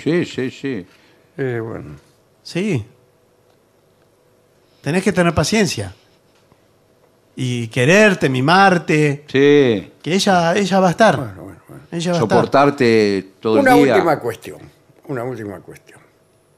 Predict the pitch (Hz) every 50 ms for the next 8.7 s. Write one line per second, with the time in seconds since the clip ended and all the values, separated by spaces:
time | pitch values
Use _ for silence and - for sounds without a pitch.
0 | _ _ _ _ _ _ _ _ _ _ _ _ _ _ _ _ _ _ _ _
1 | _ _ _ _ _ _ _ _ _ _ _ _ _ _ _ _ _ _ _ _
2 | _ _ _ _ _ _ _ _ _ _ _ _ _ _ _ _ _ _ _ _
3 | _ _ _ _ _ _ _ _ _ _ _ _ _ _ _ _ _ - 285 294
4 | - - _ _ - 294 311 247 - - - - 214 202 196 196 - - _ _
5 | _ _ _ _ _ _ _ _ _ _ _ _ _ _ _ _ _ _ _ _
6 | _ _ - 170 165 151 156 165 185 202 226 240 240 233 220 208 196 190 - -
7 | _ _ _ _ _ - 190 226 226 226 214 190 160 - - - 180 175 170 151
8 | 131 - - 147 151 156 180 208 196 180 147 147 180 -